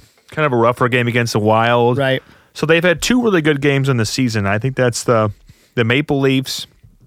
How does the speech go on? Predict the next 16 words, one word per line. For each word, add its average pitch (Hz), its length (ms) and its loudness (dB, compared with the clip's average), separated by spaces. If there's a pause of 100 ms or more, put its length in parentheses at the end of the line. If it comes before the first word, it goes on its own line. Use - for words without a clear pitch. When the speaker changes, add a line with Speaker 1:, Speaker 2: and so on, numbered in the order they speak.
(640)
Speaker 1:
and 113 200 -4
the, 95 180 -4
the 110 140 -2
San 117 240 0
Jose 104 240 0
Sharks. 92 280 -2
That's 160 180 -2
two 269 220 0
great 175 280 2
games 131 360 0
out 110 80 2
of 98 120 -2
sixteen. 98 720 -6
Speaker 2:
Yeah, 123 260 -4
it's 139 160 -2
bad. 123 360 -2